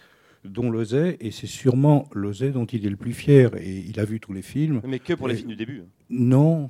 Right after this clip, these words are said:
Speaker 1: non,
Speaker 2: Si.
Speaker 1: non. Mais non, non, mais ça, c'est une, une, une, ça, c'est une mauvaise idée, moi,
Speaker 2: Mais
Speaker 1: je
Speaker 2: quel film, alors, a-, après celui du début,
Speaker 1: Bah,
Speaker 2: alors ?
Speaker 1: il est venu voir, non, il, il est venu voir Klein,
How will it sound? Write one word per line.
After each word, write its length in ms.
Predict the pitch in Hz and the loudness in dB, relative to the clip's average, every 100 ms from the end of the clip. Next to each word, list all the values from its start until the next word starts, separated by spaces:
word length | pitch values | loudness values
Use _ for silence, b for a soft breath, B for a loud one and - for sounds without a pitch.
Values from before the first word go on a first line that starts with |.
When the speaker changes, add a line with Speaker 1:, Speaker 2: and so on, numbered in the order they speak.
| - | -12
Speaker 1:
non, 160 | - 117 | -10 -6
Speaker 2:
Si. 60 | 139 | -2
Speaker 1:
non. 280 | 151 139 127 | -2 -2 -2
Mais 120 | 135 | 0
non, 140 | 180 | 2
non, 60 | 175 | 0
mais 80 | 156 | -2
ça, 160 | 143 | -6
c'est 100 | 123 | -10
une, 220 | 120 117 | -10 -8
une, 200 | 110 113 | -8 -10
une, 240 | 107 107 110 | -10 -12 -10
ça, 140 | 131 | -12
c'est 100 | 123 | -10
une 100 | 117 | -10
mauvaise 260 | 113 120 123 | -10 -10 -12
idée, 180 | 151 185 | -12 -12
moi, 100 | 123 | -8
Speaker 2:
Mais 180 | 120 | -6
Speaker 1:
je 40 | 113 | -6
Speaker 2:
quel 180 | 165 135 | -6 -6
film, 220 | 120 131 | -4 -2
alors, 220 | 110 104 | -2 -2
a-, 120 | 110 117 | -4 -6
après 240 | 113 117 | -12 -14
celui 220 | - 104 | -14 -12
du 80 | 95 | -6
début, 40 | |
Speaker 1:
Bah, 140 | 95 139 | -2 0
Speaker 2:
alors ? 180 | 143 135 | 0 -2
Speaker 1:
il 220 | 135 135 | -2 -4
est 40 | |
venu 200 | 131 151 | -4 -2
voir, 400 | 135 147 151 120 | -2 0 0 -2
non, 240 | 113 113 82 | -6 -8 -10
il, 240 | 110 110 | -14 -12
il 100 | 117 123 | -10 -10
est 40 | |
venu 180 | 120 127 | -8 -8
voir 340 | 123 135 - | -4 -6 -6
Klein, 420 | - 135 131 113 | -8 -6 -6 -10